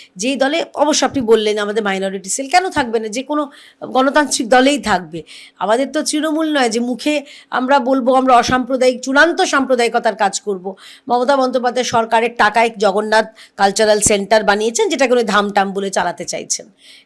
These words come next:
এটা যারা মুসলমান ভাই বোনেরা রয়ে-, দেখছেন, তাদের দেখা উচিত, এটা তাদের জানা উচিত। সবথেকে বড় কথা, আমাদের যে কেন্দ্রীয় প্রকল্পগুলি, সেই প্রকল্পের মধ্যে, আহ, যদি আপনি তুল্যমূল্য বিচার করেন,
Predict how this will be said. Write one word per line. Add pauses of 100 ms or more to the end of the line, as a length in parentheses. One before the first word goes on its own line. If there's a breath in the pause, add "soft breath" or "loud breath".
এটা (380)
যারা
মুসলমান
ভাই
বোনেরা
রয়ে-,
দেখছেন,
তাদের
দেখা
উচিত,
এটা (260 soft breath)
তাদের
জানা
উচিত। (140)
সবথেকে
বড়
কথা, (240 soft breath)
আমাদের
যে
কেন্দ্রীয়
প্রকল্পগুলি, (440 soft breath)
সেই
প্রকল্পের
মধ্যে, (340 loud breath)
আহ, (440)
যদি
আপনি
তুল্যমূল্য
বিচার
করেন,